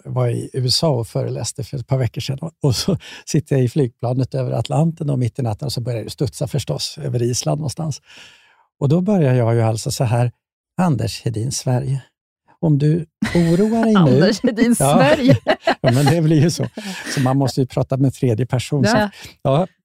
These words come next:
Speaker 1: ja, om du oroar dig lite mera nu, kommer flygplanet att studsa mindre då? Tror du verkligen på det?
Speaker 2: Mm.
Speaker 1: "Nej,
Speaker 2: Nej.
Speaker 1: larvar inte. Jag föreläser det. Detta blir ju svaret."
Speaker 2: Mm.
Speaker 1: "Jaha, men du kanske skulle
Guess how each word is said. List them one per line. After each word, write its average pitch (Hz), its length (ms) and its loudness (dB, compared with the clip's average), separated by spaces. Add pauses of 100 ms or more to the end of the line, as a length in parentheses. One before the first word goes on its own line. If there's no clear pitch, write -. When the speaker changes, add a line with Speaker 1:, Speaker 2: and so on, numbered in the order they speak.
(160)
Speaker 1:
ja, 156 160 -4
om 190 200 4
du 208 100 2
oroar 170 380 4
dig 139 80 2
lite 143 260 -2
mera 190 440 2
nu, 131 280 2
kommer 170 680 0
flygplanet 123 680 -2
att 117 120 -6
studsa - 560 -4
mindre 131 460 0
då? 120 180 -6
Tror 196 460 0
du 123 160 2
verkligen 127 580 -2
på - 100 -4
det? 131 260 -6
Speaker 2:
Mm. 175 280 2 (200)
Speaker 1:
"Nej, 170 180 -2 (380)
Speaker 2:
Nej. 180 120 0
Speaker 1:
larvar 127 440 2
inte. 123 280 -2
Jag 113 160 -4
föreläser 117 680 -2
det. 120 80 -2
Detta 120 340 -2
blir 113 120 -8
ju 123 80 -2
svaret." 131 380 -10 (120)
Speaker 2:
Mm. 185 160 2 (100)
Speaker 1:
"Jaha, 180 300 2 (400)
men 180 120 4
du 151 100 4
kanske 147 340 0
skulle 208 400 2